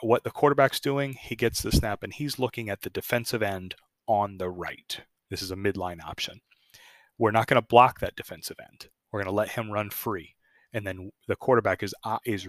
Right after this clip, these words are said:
reading him to determine what to do with the ball. So the option is we're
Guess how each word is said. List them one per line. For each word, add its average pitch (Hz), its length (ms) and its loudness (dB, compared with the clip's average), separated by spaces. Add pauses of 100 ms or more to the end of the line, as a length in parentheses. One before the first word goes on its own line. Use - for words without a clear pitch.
(120)
reading 127 420 -2
him 87 460 -12 (260)
to - 80 -6
determine 101 540 -4
what 104 280 -2
to 110 120 -6
do 104 340 -4
with 92 260 -6
the 98 80 -8
ball. - 420 -6 (340)
So - 160 -4
the 95 160 -4
option 113 440 4
is 95 360 -4
we're 98 180 -4